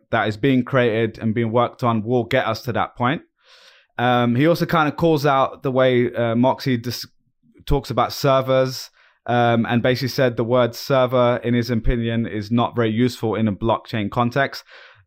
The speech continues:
Then there's a whole bunch of examples he gives, which he says, "This is how people can interact with a blockchain today." The first one being using a Binance or, uh, Coinbase, you know, like, a centralized system.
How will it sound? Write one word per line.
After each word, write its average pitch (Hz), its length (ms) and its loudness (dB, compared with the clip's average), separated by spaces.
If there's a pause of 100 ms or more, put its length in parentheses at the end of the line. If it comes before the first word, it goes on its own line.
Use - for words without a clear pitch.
(280)
Then 151 160 2
there's 139 180 2
a 120 140 2
whole 147 320 2
bunch 139 320 -2
of 131 180 0
examples 131 600 0
he 120 100 -4
gives, 117 340 -2
which 123 200 -4
he 123 100 -2
says, 120 360 0 (280)
"This 147 180 0
is 135 140 0
how 131 220 2
people 131 340 0
can 123 220 -2
interact 127 560 0
with 113 360 -2
a 110 60 -6
blockchain 113 640 -2 (280)
today." 127 420 2 (240)
The 131 80 -4
first 151 300 0
one 135 180 2
being 123 320 2
using 120 520 0
a 113 60 -4
Binance 117 720 -2
or, 104 440 -2 (500)
uh, 104 400 -2
Coinbase, 127 540 0
you 123 80 0
know, 110 160 0
like, 104 220 -2 (380)
a 98 100 -8
centralized 123 540 -2
system. 139 460 -2